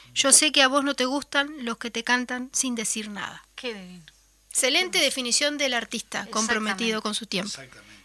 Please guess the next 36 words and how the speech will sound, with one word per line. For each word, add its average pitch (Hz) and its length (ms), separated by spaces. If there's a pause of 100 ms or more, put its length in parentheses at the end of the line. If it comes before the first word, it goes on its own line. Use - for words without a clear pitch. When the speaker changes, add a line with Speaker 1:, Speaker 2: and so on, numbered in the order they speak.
Speaker 2:
Y 233 160
el 220 100
edit-, 214 280
y 226 80
claro, 240 340
el 190 160
port-, 196 320
el 185 260
portal, 170 540
el 180 100
Popular 208 420
no 208 140
podía 202 240
dejar 170 280
pasar 165 280
eso 170 220
tampoco. - 480 (220)
Speaker 1:
No, 233 220 (320)
Speaker 2:
Dino 254 260
Speaker 1:
de 247 60
Speaker 2:
se 233 60
Speaker 1:
ninguna 233 160
Speaker 2:
caracterizaba 220 600
Speaker 1:
manera. 226 40
Speaker 2:
por 233 100
un 220 120
artista 202 400
muy, 202 220
muy, 202 520
este, 185 320
perfil 226 460
bajo, 214 440 (460)
perfil 196 360
Speaker 3:
Ujú. 202 80
Speaker 2:
bajo, 214 340
pero 170 640